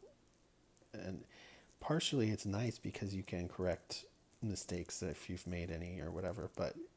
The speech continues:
the, it's also just, uh, nice to, like, develop something tonally and as, as you're going, rather than just, for instance, if you use spray paint or something to draw something, and you, you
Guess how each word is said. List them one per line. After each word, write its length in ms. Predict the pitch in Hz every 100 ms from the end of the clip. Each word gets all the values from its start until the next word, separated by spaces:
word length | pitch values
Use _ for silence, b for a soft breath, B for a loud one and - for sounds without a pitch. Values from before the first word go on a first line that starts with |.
| - -
the, 260 | 208 202 - B B B B B -
it's 160 | 123 -
also 260 | 110 - 104
just, 360 | 98 95 -
uh, 240 | 92 90 95 - - - - - - - -
nice 320 | 104 98 -
to, 160 | -
like, 200 | 90 87 - -
develop 460 | 98 90 95 -
something 360 | - 87 85 85
tonally 640 | - 95 95 92 92 95 -
and 360 | - 85 82 120 - - - - -
as, 260 | 95 - -
as 240 | 80 98
you're 220 | 90 87 98 -
going, 380 | 101 101 87 87
rather 320 | 87 87 90
than 260 | 87 85 87
just, 440 | 85 - - - - - - - - - - B B B B B B B - - -
for 160 | - 101
instance, 380 | 90 - 85 90
if 180 | -
you 80 | 92
use 180 | 87 87
spray 320 | - - 92
paint 280 | 90 85 76
or 100 | 82
something 440 | - 76 - 71 -
to 140 | - 92
draw 220 | 82 90
something, 420 | - 156 - 92
and 140 | 92
you, 280 | 98 107 101 -
you 380 | 113 107 92